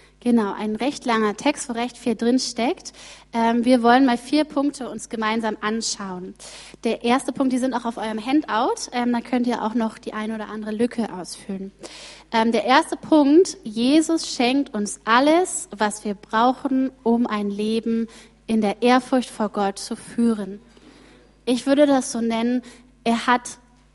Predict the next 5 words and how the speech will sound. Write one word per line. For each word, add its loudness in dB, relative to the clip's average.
in 8
uns 2
das -10
Potenzial 2
hineingelegt, 0